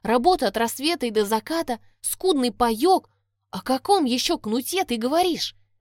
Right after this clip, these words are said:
Как можно еще сильнее наказывать людей? Им и без того нечему радоваться». «Сицилия, мы живем в жестоком мире,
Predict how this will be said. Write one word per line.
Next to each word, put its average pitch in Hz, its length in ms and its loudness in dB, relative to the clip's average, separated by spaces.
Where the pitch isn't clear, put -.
Как 392 240 4
можно 330 320 0
еще 285 180 -2
сильнее 302 480 0
наказывать 262 540 0
людей? 285 500 -2
Им 294 200 2
и 233 140 -6
без 220 260 -2
того 349 280 2
нечему 277 440 -2
радоваться». 233 600 -4
«Сицилия, 175 640 0
мы 175 140 -2
живем 180 380 0
в 190 60 -4
жестоком 180 580 -4
мире, 214 400 -6